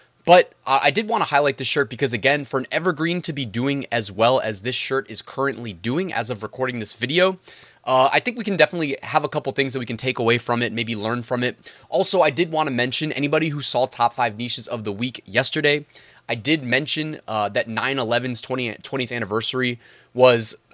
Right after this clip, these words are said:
the shirts were already selling extremely well, and I recommended selling in those niches in order to, you know, make some sales because that's where a lot of customers are looking. I would like to retract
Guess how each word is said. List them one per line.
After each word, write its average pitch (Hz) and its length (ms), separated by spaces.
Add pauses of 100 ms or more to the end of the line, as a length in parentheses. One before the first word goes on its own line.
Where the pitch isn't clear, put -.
(140)
the 127 140
shirts - 260
were 127 100
already 131 220
selling 120 320
extremely 113 400
well, 117 300 (340)
and 123 80
I 123 60
recommended 135 680 (160)
selling 135 520
in 127 180
those 117 200
niches 170 480 (120)
in 127 100
order 127 240
to, 120 380
you 123 120
know, 101 120
make 107 220
some 101 180
sales 123 320
because 101 240
that's 110 180
where 107 160
a 101 80
lot 101 140
of 98 60
customers 104 420
are 95 80
looking. 107 420 (540)
I 143 120
would 147 200
like 139 200
to 143 160
retract 117 720